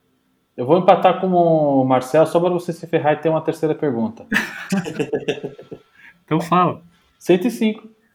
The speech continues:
Speaker 2: Você errou! Os dois erraram! <laughs> Meu Deus, o Claudião, olha, sem, sem chance.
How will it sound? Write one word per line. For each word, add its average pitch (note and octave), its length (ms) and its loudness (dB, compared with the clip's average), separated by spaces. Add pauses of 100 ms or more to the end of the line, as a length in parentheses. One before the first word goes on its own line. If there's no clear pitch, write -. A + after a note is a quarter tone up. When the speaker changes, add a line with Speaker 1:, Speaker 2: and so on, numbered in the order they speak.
(340)
Speaker 2:
Você - 160 0
errou! B3+ 680 10
Os A3+ 140 6
dois A#3+ 240 4
erraram! G3 540 4 (580)
<laughs> C4+ 80 -4 (2500)
Meu F3 300 6
Deus, E3 180 6
o E3 60 -2
Claudião, F3 520 4
olha, G3+ 520 0
sem, F3+ 460 -4
sem F#3 240 -2
chance. D3 340 -6